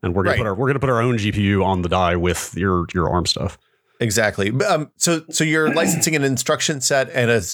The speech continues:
Speaker 2: and a, a chip design is my
Speaker 1: Yes.
Speaker 2: understanding with arm.
Speaker 1: Yes. I, I wrote,
Speaker 2: Um,
Speaker 1: I started writing the notes. Like, I don't know that either of us are equipped to get into this or if we even need to, the whole kind of, like, cisc versus risc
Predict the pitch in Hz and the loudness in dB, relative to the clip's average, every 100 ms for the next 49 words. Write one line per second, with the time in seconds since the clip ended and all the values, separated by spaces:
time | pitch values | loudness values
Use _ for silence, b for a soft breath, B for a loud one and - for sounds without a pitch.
0 | - 123 107 107 107 98 98 - 92 - | -2 0 2 2 0 0 0 0 -2 -2
1 | 87 85 82 80 85 85 80 - 78 82 | 0 0 -2 -2 0 2 2 2 0 0
2 | 80 82 - - - - 78 - - 131 | -2 -4 -6 -10 -10 -2 0 0 0 0
3 | 160 151 143 226 - - - 110 - 170 | 2 0 0 0 0 -4 -4 -2 0 0
4 | 135 131 110 104 117 - 110 101 104 107 | 0 0 0 0 0 0 0 2 2 2
5 | 98 98 101 98 95 98 98 95 95 - | 2 2 2 2 0 0 0 2 0 0
6 | 82 - 113 113 - 120 117 117 113 117 | -2 -2 -2 -2 -2 -2 0 0 0 0
7 | - 92 87 98 90 85 87 95 - 101 | 0 -2 0 0 2 2 2 0 0 2
8 | 98 90 85 95 90 98 90 87 90 87 | 2 2 0 0 0 0 0 0 0 0
9 | - 95 - - 95 - 87 87 95 95 | 0 0 -2 -2 -2 0 -2 0 0 0
10 | - - | -2 -6